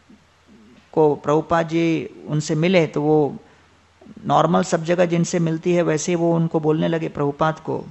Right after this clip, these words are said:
"मुझे यहाँ आकर बहुत अच्छा लगा, आप लोगों से मिलकर बहुत आनंद आया, मैं फिर आऊंगी।"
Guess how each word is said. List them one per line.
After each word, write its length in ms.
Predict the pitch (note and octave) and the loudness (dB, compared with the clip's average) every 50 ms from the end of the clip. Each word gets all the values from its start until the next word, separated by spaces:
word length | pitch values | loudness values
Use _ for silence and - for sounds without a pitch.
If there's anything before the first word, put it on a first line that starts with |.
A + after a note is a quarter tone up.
| - _ _ _ _ _ _ _ _ _ _ _ _ _ _ _ - - | -20 _ _ _ _ _ _ _ _ _ _ _ _ _ _ _ 0 2
"मुझे 280 | F3 F3+ A3 A#3 A3 | 6 10 12 12 10
यहाँ 320 | G3+ F#3+ F#3+ G3+ G3 F#3 F#3 | 10 6 2 0 -2 -2 -2
आकर 220 | F#3 - G3+ F3+ | -2 -4 -4 -4
बहुत 280 | D#3+ D3+ E3 G#3+ G#3+ F3 | -4 -4 -4 -4 -4 -4
अच्छा 320 | D#3+ - - - E3+ D#3+ | -6 -10 -10 -12 -10 -8
लगा, 380 | D#3+ D#3+ D#3 D#3 D#3+ D#3+ E3 D#3+ _ _ _ _ _ _ _ _ _ _ _ _ _ _ _ - | -8 -8 -8 -8 -10 -10 -12 -16 _ _ _ _ _ _ _ _ _ _ _ _ _ _ _ -6
आप 260 | E3 F3 F3+ F3 F3 | -4 -4 -4 -4 -4
लोगों 220 | F3 F3+ E3+ F#3 | -6 -4 -4 -4
से 140 | F3 - F3+ | -6 -6 -8
मिलकर 380 | E3+ E3+ E3+ F3 E3+ F#3 F3 D#3 | -8 -8 -8 -8 -8 -8 -8 -8
बहुत 320 | C#3+ C#3+ D3+ G3+ G#3+ G#3 | -8 -8 -6 -6 -6 -4
आनंद 380 | E3 D#3+ D#3+ E3 E3 E3 E3 D#3+ | -6 -6 -6 -6 -8 -8 -8 -8
आया, 380 | D#3 D3+ D#3 D#3 D#3 D#3 D3+ - _ _ _ _ _ _ _ _ _ _ _ _ _ _ _ _ _ _ _ - | -8 -8 -8 -8 -8 -10 -12 -16 _ _ _ _ _ _ _ _ _ _ _ _ _ _ _ _ _ _ _ -6
मैं 200 | D#3+ G3 G#3+ G#3 G#3+ - | -4 -2 -2 -2 -4 -6
फिर 200 | - C4+ D4+ C4 | -6 -4 -4 -4
आऊंगी।" 580 | - - D3+ D3+ D#3 D#3 D#3 D3 C3+ C3 B2 | -4 -6 -6 -8 -6 -6 -6 -8 -8 -10 -14